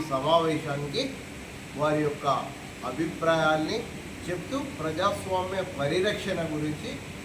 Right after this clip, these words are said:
వాళ్ళు కూలంకుషంగా వివరించడం జరుగుతుంది, ప్రజల్ని చైతన్యపరచడం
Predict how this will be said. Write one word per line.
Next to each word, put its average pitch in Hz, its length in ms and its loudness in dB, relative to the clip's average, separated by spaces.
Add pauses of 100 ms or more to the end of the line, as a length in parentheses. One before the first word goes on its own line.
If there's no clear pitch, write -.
వాళ్ళు 151 200 2 (120)
కూలంకుషంగా 175 720 2 (140)
వివరించడం 160 640 0
జరుగుతుంది, 143 560 0 (380)
ప్రజల్ని 185 420 2
చైతన్యపరచడం 151 1000 0